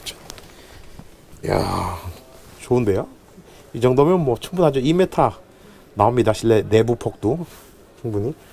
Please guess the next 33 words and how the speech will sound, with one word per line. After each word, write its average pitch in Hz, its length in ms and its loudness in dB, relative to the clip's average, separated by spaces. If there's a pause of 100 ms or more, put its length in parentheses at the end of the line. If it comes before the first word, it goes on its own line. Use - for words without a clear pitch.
(320)
오디오 151 300 4
바로 120 220 4
옆에 113 240 2
있어서 117 440 0 (120)
자면서도 117 420 -6
오디오 104 240 -2
들을 117 200 -6
수 117 100 -8
있을 - 180 -8
것 117 80 -10
같고요. 113 460 0 (840)
자, - 80 -10
실-, - 220 -10
상부장이 160 540 2
여기 101 180 0
있고요. 95 240 -4
어, 107 300 -2
예전에 131 280 -2
우리, 139 240 -2 (1040)
전 170 140 4
이런, 165 220 -2
이쪽으로 196 380 -4
가로로 180 320 4
자는 131 180 0
게 139 60 -4
좋아요. 95 440 -6
사실은 90 360 -12 (260)
캠핑카든 104 800 -8
카라반이든 107 480 -2
제가 101 180 -4
첫 - 280 -2
카라반이 143 400 0
이렇게 101 280 -10